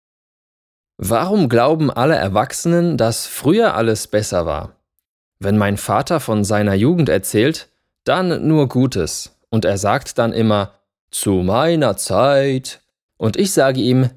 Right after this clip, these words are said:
„Deine Zeit ist jetzt.“ Ich finde, man sollte lieber in der Gegenwart leben, nicht in der Vergangenheit,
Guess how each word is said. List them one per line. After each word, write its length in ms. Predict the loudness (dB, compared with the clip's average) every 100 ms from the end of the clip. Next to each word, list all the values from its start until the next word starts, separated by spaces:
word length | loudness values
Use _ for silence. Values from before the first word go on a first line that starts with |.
| _ _
„Deine 320 | 0 2 2
Zeit 460 | 0 0 2 2 0
ist 320 | -2 -2 -4
jetzt.“ 580 | -2 0 0 -6 -12 -18 _ _ _ _ _ _
Ich 240 | -4 -4 0
finde, 340 | 2 2 2
man 260 | 2 2 2
sollte 340 | 2 0 0
lieber 400 | 0 2 2 2
in 120 | 0
der 140 | 0 2
Gegenwart 600 | 2 2 2 0 -2 -2
leben, 460 | 0 0 -2 -6
nicht 300 | -4 -4 -6
in 180 | -4 0
der 120 | 0
Vergangenheit, 1000 | -2 -4 -2 -2 -2 -2 -2 -4 -10 -16